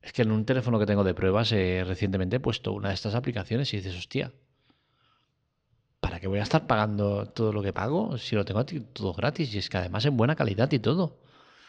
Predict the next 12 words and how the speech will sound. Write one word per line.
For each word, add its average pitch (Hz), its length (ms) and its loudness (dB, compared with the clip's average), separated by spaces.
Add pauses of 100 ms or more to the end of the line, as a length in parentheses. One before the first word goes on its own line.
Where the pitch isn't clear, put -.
(420)
Es - 100 -2
que 156 140 2
te 131 80 2
están 110 220 0
poniendo 143 280 6
unas 110 180 4
facilidades 117 640 4
que 113 100 -2
no 101 80 0
se 117 120 2
deberían 104 420 4
dar. 107 300 -2